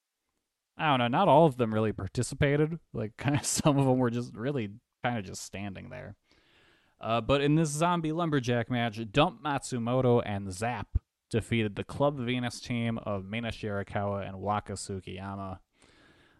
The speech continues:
Uh, the Olds won. No one was surprised. It wasn't bad, but it wasn't good. Uh, I thought Mina and Waka kinda got punked out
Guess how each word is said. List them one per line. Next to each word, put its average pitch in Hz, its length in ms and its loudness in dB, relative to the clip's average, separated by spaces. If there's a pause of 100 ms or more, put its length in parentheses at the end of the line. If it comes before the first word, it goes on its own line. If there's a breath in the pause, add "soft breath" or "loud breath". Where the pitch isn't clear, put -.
(140 soft breath)
Uh, 117 240 2
the 117 120 0
Olds 127 320 2
won. 117 440 0 (760)
No 107 200 2
one 156 160 6
was 95 120 0
surprised. 95 640 -4 (1300)
It 123 60 -4
wasn't 160 300 4
bad, 110 340 0
but 98 100 -4
it 95 60 0
wasn't 95 260 -2
good. 98 380 -4 (920)
Uh, 110 40 -16
I 101 480 -8
thought 139 240 -2
Mina 113 380 0
and 101 80 -4
Waka 95 520 -6 (520)
kinda 320 220 -4
got - 200 -10
punked - 280 -2
out 95 200 -4